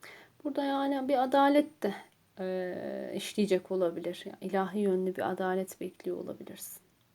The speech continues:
Yani bir iş,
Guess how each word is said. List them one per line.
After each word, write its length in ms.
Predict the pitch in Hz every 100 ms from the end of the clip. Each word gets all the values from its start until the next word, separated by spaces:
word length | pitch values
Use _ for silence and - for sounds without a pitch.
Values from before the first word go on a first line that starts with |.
| _ _ _ _ _ _ _ _ _ _ _ _ _ _ _ _ _ _ _ _ _ _ _ _
Yani 260 | 208 190 185
bir 80 | 208
iş, 480 | 220 - - -